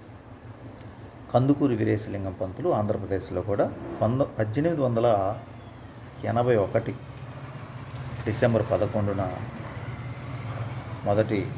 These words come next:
వితంతు పునర్వివాహం, అదేవిధంగా డిసెంబర్ పదిహేనున రెండవ పునర్వివాహాన్ని కూడా చేయటం జరిగింది అన్నమాట.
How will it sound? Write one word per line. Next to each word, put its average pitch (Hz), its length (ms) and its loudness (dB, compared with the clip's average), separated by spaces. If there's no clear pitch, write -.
వితంతు 104 340 0
పునర్వివాహం, 95 840 -2
అదేవిధంగా 104 680 4
డిసెంబర్ 107 480 2
పదిహేనున 101 800 0
రెండవ 107 360 4
పునర్వివాహాన్ని 95 800 -2
కూడా 98 260 0
చేయటం 92 260 0
జరిగింది 85 380 -2
అన్నమాట. 85 440 -4